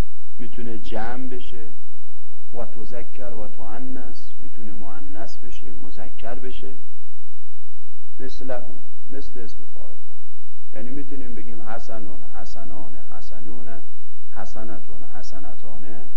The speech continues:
حسنات، مثل اینکه می‌گیم ضاربون، ضاربانه، ضاربون، ضاربتون، ضاربتان، ضاربون. پس بنابراین در دلالت بر حدث و صاحب حدث، من اتصف بالحدث،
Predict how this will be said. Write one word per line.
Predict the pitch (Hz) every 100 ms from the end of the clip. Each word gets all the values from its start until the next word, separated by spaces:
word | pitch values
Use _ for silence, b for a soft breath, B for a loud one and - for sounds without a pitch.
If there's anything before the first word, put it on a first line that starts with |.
| -
حسنات، | - - - 135 151 - 131
مثل | 120 -
اینکه | 127 131
می‌گیم | 120 120 120
ضاربون، | 120 131 123 - - -
ضاربانه، | - - - - - - - - - -
ضاربون، | - - - - -
ضاربتون، | - - - - - - -
ضاربتان، | - - - - - - -
ضاربون. | - - - - - - - - B B B B B B B
پس | 139 139
بنابراین | - 135 131 131 123 - - - - - - - - -
در | 120 120
دلالت | 117 120 117 113 117 113
بر | 113 110
حدث | - - - - - - - -
و | 113
صاحب | 110 - 101 104 - 170
حدث، | 165 151 156 151 156 - - - - - - - - - - - - - - - - - - -
من | - -
اتصف | - - - - 139 139
بالحدث، | 147 143 147 139 139 143 139 143 - -